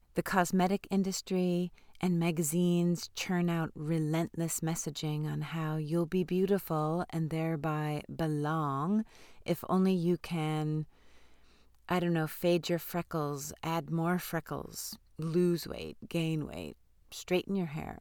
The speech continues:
lighten your skin, darken your skin. You just have constant reminders that you're hideous if you have acne, saggy skin, or cellulite. But have you ever thought to yourself, "This is not my story"? No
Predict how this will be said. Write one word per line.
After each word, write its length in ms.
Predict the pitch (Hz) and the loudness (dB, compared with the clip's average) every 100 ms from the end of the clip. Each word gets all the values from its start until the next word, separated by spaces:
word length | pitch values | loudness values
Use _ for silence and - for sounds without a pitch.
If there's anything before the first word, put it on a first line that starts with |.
| - | -8
lighten 320 | - 180 185 | -4 -2 -2
your 140 | 185 180 | -2 -2
skin, 420 | - 123 - 160 | -6 -8 -8 -8
darken 360 | - 170 - 151 | 0 0 0 -4
your 140 | 147 | -4
skin. 460 | 147 - 85 - 147 - - | -4 -6 -8 -10 -10 -14 -18
You 80 | 165 | 0
just 220 | 220 - | 2 2
have 220 | 233 - | -2 -4
constant 640 | - - - 185 196 226 - | -10 -6 0 0 2 -2 0
reminders 800 | 185 180 160 165 180 170 143 143 | 0 2 2 0 0 0 -4 -4
that 160 | 165 | -6
you're 200 | - 160 | -4 -4
hideous 680 | 156 - 220 185 - 156 - | -4 -2 0 0 -2 -6 -4
if 160 | 151 - | -4 -2
you 80 | 165 | -2
have 160 | 147 - | -2 -2
acne, 600 | 160 160 151 151 - 156 | -2 -2 -6 -10 -10 -10
saggy 420 | - 170 160 151 | -6 -2 -2 -4
skin, 600 | 151 - - 165 147 139 - | -6 -8 -2 0 0 -2 -6
or 100 | 156 | -6
cellulite. 760 | 151 - 160 156 143 143 - - - - - - | -6 -2 0 0 -2 -6 -10 -12 -20 -20 -20 2
But 200 | 202 - | 4 4
have 240 | 185 214 | 2 2
you 160 | 220 226 - | 4 4 4
ever 260 | 233 302 | 0 0
thought 300 | 285 240 190 | 2 4 4
to 140 | - 180 | 4 0
yourself, 640 | 175 151 - 139 135 - - - - - | 0 0 0 0 0 -4 -14 -20 -20 -14
"This 460 | 156 214 214 - - | 6 8 8 2 -4
is 160 | 165 | -2
not 220 | 165 151 | 0 0
my 160 | 151 147 | 0 -4
story"? 640 | 156 - 143 135 - 147 139 _ - - | -4 -2 0 0 -2 -4 -6 _ -20 2
No 160 | 226 | 2